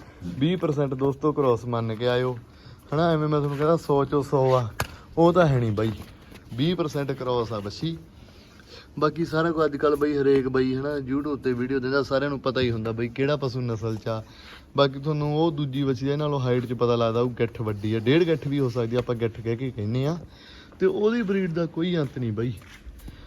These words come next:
ਆਹ ਬੱਚੀ ਦੀ ਬਰੀਡ ਬਹੁਤ ਆ। ਵੇਖੋ ਬਾਕੀ ਦੇ ਫੇਸ ਫੂਸ ਤੋਂ ਬਾਹਲੀ ਚੰਗੀ ਆ ਬੱਚੀ ਬਾਈ।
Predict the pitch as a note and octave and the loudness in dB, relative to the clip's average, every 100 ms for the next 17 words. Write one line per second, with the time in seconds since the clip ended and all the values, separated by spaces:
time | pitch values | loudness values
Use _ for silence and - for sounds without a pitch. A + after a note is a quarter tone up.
0 | - - F#3+ F#3+ F#3 F3 E3 D3 D3+ C#3+ | -10 0 2 2 -2 -2 -2 2 2 2
1 | G2+ F#2 G2 F#2+ E2+ - - - - - | -2 -8 -8 -8 -10 -16 -20 -20 -20 -20
2 | - - - - - - C3 C#3 - B2 | -20 -20 -20 -20 -20 -8 -2 -2 -2 -4
3 | A#2+ A2+ A2+ A#2+ - E3 D#3+ C#3+ D#3 D3 | -4 -4 -8 -6 0 0 0 -4 -6 -4
4 | D#3 C#3 D#3+ E3 C#3+ B2 A#2+ G#2+ A2 A#2 | -4 -2 -2 -2 -4 -4 -2 -2 -4 -6
5 | G#2+ | -6